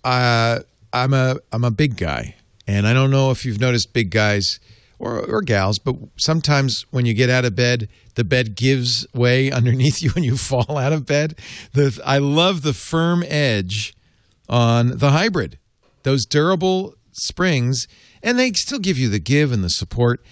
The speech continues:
but they also have a little bit of firmer edge, which is very nice. Actually, I just,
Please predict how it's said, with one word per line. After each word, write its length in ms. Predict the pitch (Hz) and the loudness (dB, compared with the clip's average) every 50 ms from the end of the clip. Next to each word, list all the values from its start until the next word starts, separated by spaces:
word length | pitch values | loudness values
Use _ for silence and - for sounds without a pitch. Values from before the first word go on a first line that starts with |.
| _ _ _ - | _ _ _ -10
but 100 | - 104 | -4 0
they 100 | 98 107 | 2 2
also 200 | 107 110 110 - | 2 2 2 0
have 100 | 110 87 | -2 -2
a 60 | 92 | -2
little 200 | 92 104 101 101 | -4 -2 -4 -4
bit 140 | 95 98 98 | -4 -4 -6
of 80 | 92 - | -6 -6
firmer 360 | - - 104 95 98 92 92 - | -6 -4 -2 -2 -2 -2 -2 -2
edge, 400 | 90 90 90 82 69 69 - - - _ _ | -4 -4 -4 -4 -4 -6 -8 -10 -16 _ _
which 180 | - 85 - | -4 -2 -2
is 120 | 92 78 - | -2 -2 -2
very 360 | 71 67 80 85 80 76 71 62 | -2 -2 0 0 0 0 0 -2
nice. 240 | 55 55 57 - 110 | -2 -4 -4 -2 -2
Actually, 280 | 143 147 - 147 - | -2 0 0 -2 -2
I 160 | - - 220 202 | 0 0 0 0
just, 300 | 120 - 95 - - | -2 -4 -6 -6 -8